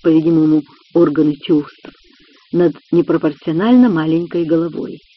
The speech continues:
Он был землисто-белого цвета, три чёрных глаза шарика подрагивали на концах длинных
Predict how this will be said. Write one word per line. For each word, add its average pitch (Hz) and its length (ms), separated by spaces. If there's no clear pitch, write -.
Он 247 160
был 220 180
землисто-белого 175 920
цвета, 156 540
три 214 180
чёрных 180 420
глаза 170 440
шарика 240 500
подрагивали 233 680
на 165 100
концах 170 500
длинных 156 420